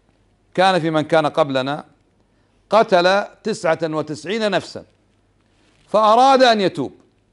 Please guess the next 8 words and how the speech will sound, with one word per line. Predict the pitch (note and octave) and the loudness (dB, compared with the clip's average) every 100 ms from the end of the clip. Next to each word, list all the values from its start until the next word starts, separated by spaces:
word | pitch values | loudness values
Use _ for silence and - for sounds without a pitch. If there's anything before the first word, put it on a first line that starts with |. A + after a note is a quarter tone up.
| _ _ _ _ _ _ _ _ _ _ | _ _ _ _ _ _ _ _ _ _
فسأل | - G3 A#3+ B3 | -4 0 2 2
عن | A3+ F3 G3+ G3 | 2 2 0 -2
أعلم | - A3+ A#3+ G3+ G3+ F#3+ | -2 0 2 2 -2 -4
أهل | F3 F3 | -4 -4
الأرض | F3 A3+ A3+ F3+ _ _ _ _ _ _ _ | -2 -2 -2 -12 _ _ _ _ _ _ _
فدل | F3 E3 G#3+ | -6 -4 -2
على | G#3 F#3+ F3 | 0 0 0
راهب. | D#3+ A#2 | 0 -4